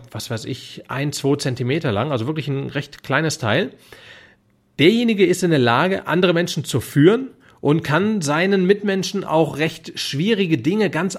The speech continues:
einfach und verständlich vermitteln. Die, diese Falte haben meistens Menschen, die in Führungspositionen sind oder die auch Trainings oder Coachings machen. Das heißt also, wenn du mit jemandem zusammenarbeitest, der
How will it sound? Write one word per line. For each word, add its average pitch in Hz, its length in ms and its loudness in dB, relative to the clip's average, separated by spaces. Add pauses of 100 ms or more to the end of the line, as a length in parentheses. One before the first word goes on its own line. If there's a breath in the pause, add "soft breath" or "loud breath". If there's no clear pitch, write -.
(100)
einfach 196 500 -2
und 185 100 -4
verständlich 175 580 -2
vermitteln. 151 520 -4 (400 loud breath)
Die, 160 300 0
diese 180 200 -2
Falte 190 360 2
haben 165 140 2
meistens 175 460 0
Menschen, 175 420 -2 (220 loud breath)
die 147 100 4
in 123 80 2
Führungspositionen 190 880 0
sind 165 420 0 (140)
oder 117 200 -4
die 104 160 -10
auch - 120 -14
Trainings 170 580 -2
oder 120 100 -2
Coachings 131 480 0
machen. - 240 -16 (680 soft breath)
Das 127 160 -6
heißt 170 200 -2
also, 160 200 -2
wenn 147 120 -2
du 139 80 2
mit 135 160 -2
jemandem 127 300 0
zusammenarbeitest, 180 1080 -2
der 127 540 2